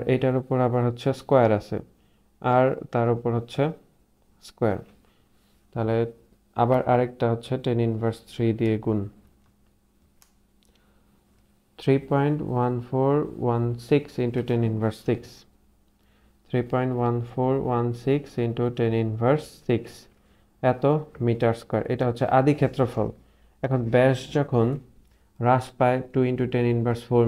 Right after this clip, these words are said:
meter হ্রাস পায়, তাহলে পরিবর্তিত ব্যাস কত হবে? পরিবর্তিত ব্যাস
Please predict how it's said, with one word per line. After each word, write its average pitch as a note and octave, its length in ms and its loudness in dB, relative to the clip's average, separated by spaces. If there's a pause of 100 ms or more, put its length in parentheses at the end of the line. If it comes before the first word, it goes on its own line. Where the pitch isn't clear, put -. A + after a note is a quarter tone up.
meter A#2 240 2 (440)
হ্রাস A2 220 2 (120)
পায়, G#2 200 0 (540)
তাহলে A2+ 220 0 (640)
পরিবর্তিত D3+ 480 4 (120)
ব্যাস A#2+ 140 2 (120)
কত A#2+ 120 -2 (100)
হবে? G#2+ 180 -4 (400)
পরিবর্তিত - 2000 -2 (200)
ব্যাস A2+ 280 4